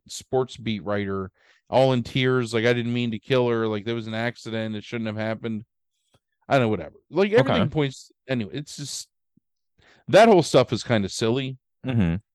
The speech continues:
Speaker 1: Um, and the end reveal of this guy. So what ends up happening is when Barretto, it, it, there's, it's actually, it's, it's a really kind of, like, good scene. So,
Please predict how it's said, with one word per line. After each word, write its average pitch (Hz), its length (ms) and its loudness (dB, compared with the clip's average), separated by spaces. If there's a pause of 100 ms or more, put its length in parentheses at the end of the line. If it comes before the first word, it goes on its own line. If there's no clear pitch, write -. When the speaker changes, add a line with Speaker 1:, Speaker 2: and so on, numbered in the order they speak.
(280)
Speaker 1:
Um, 107 560 2 (1120)
and 175 140 2
the 180 120 6
end 208 160 4
reveal 139 640 0
of 107 80 -16
this 107 180 -14
guy. 104 300 -2
So 147 320 -2
what 170 220 -4
ends 202 180 -6
up 117 60 -12
happening 110 420 -8
is 95 460 -12 (840)
when 147 220 4
Barretto, 147 560 6
it, 147 160 -4
it, 165 140 0
there's, 226 200 -4
it's 196 200 -4
actually, 156 340 0
it's, 101 240 -10
it's - 140 -14
a 208 40 -8
really 147 520 0 (260)
kind 226 160 -4
of, 117 80 -4
like, 101 220 -4
good 110 220 -4
scene. 95 480 -4
So, 120 520 2